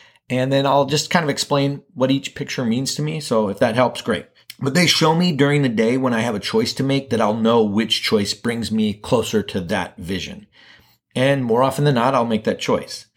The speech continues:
During times like this week, when I reflect and I see that I made too many choices that were not bringing me closer to my goal, I can course correct and make adjustments to how I go about my days. And so this week, I'm paying closer attention to my snacks. We'll see where that gets me.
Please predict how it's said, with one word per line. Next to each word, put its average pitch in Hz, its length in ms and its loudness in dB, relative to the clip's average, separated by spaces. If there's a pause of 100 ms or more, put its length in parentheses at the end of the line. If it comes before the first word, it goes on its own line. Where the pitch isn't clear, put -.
(240)
During 156 180 2
times 160 200 2
like 135 160 -2
this - 180 -2
week, 190 220 2
when 143 160 0
I 120 40 2
reflect 151 520 0
and 131 80 0
I 120 60 0
see 135 220 2
that 113 120 0
I 110 80 0
made 107 260 -2
too 147 200 0
many 156 160 0
choices 147 640 0
that 107 160 -2
were 95 100 -4
not 95 400 -6
bringing 131 300 -2
me 135 80 -4
closer 135 560 0 (220)
to 117 100 -6
my 131 120 0
goal, 113 460 2 (160)
I 101 60 -6
can 107 140 -6
course 131 260 2
correct 123 400 2
and 107 200 -2
make 110 200 0
adjustments 107 720 0
to 107 140 -4
how 98 220 2
I 90 80 -2
go 92 140 -4
about 92 220 -6
my 92 60 -6
days. 87 340 -8 (380)
And 120 120 -2
so 131 140 4
this 131 220 2
week, 214 320 0
I'm 117 320 0
paying 127 420 -2
closer 131 340 0
attention 131 360 -2
to 139 60 0
my 135 80 0
snacks. - 500 0
We'll 92 140 -6
see - 140 -4
where 110 140 0
that 113 160 -4
gets 107 220 -4
me. 95 180 -10